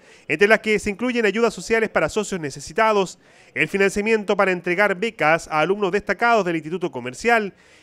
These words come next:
y recursos para costear los gastos de administración de la entidad. Por eso, Vargas señaló que para asistir a este evento se cobrará una adhesión de ocho mil pesos,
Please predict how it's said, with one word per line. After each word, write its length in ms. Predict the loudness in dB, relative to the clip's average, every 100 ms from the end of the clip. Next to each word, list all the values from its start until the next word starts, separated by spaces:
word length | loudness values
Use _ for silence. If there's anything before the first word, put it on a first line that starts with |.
| -4
y 100 | 0
recursos 640 | 2 4 2 4 0 0
para 320 | 2 2 2
costear 500 | -2 -4 4 4 4
los 400 | 0 2 0 0
gastos 340 | 0 0 0 -2
de 60 |
administración 540 | -2 -4 -8 -4 -2 -2
de 80 |
la 60 | -6
entidad. 440 | -6 -2 -2 -2 -10 _ _ _ _
Por 140 | -4 -4
eso, 320 | 0 -2 -4 _ _
Vargas 320 | 2 2 2
señaló 280 | -2 2 2
que 120 | 0
para 180 | 0 0
asistir 480 | 0 -2 -8 -4 -2
a 80 | -2
este 200 | 0 -2
evento 340 | -2 -2 -6
se 100 | -6
cobrará 420 | -4 0 2 2 2
una 160 | -2
adhesión 540 | 0 0 -2 -2 -2 0
de 100 | 0
ocho 260 | 0 0 -2
mil 180 | -6 -4
pesos, 460 | -2 2 0 0